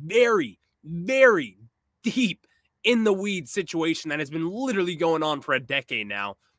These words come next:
battling out in courts. And now in the next month, the arbiters are expected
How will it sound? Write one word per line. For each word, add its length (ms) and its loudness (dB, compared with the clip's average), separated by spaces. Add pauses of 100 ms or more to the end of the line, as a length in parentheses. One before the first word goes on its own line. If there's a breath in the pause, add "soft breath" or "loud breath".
battling 540 0
out 260 -4 (120)
in 240 -2
courts. 580 -12 (580)
And 140 -4
now 440 0 (140)
in 100 -6
the 80 -4
next 320 -2
month, 320 -2 (800)
the 120 0
arbiters 460 0
are 180 -4
expected 880 -6